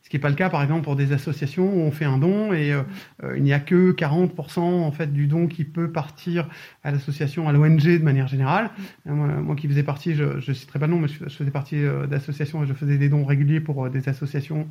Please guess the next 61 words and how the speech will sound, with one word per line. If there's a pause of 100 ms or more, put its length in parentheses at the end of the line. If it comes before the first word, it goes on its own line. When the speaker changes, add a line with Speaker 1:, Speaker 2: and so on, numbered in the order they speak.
Speaker 1:
O
N
G. (600)
Euh,
là,
en
l'occurrence,
c'est
cent
pour
cent
du
don.
Donc,
en
fait, (480)
euh,
si
quelqu'un
paye
un
plat
du
jour,
c'est
le
plat
du
jour
intégralement
qui
sera
consommé.
Et
on
peut
aller
même
plus
loin,
parce
qu'il
y
a
un
service
autour,
forcément. (360)
Mais,
euh,
il
peut
y
avoir
des
desserts.
Euh, (420)
euh,
là,
aujourd'hui,
euh,